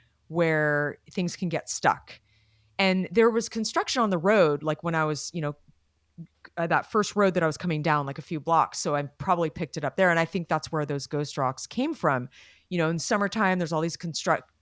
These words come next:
construction projects, and there's, like, loose rocks and gravel and whatnot. But I'm like, "What is up with all these friggin' rocks?" And,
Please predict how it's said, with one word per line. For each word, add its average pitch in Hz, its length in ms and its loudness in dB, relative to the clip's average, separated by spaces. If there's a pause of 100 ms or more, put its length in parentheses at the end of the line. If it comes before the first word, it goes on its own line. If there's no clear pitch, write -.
(140)
construction 170 500 -4
projects, 151 540 0
and 151 260 -10
there's, 156 240 -6
like, 147 160 -4
loose 160 280 -6
rocks 156 320 2
and 147 80 -10
gravel 139 360 0
and 139 100 -8
whatnot. 135 420 -4 (420)
But 214 100 2
I'm 226 100 2
like, 269 160 0
"What 208 340 2
is 285 240 -4
up 226 220 0
with 277 160 -8
all 156 140 0
these 208 240 -4
friggin' 208 500 -2
rocks?" - 640 0 (600)
And, 202 520 2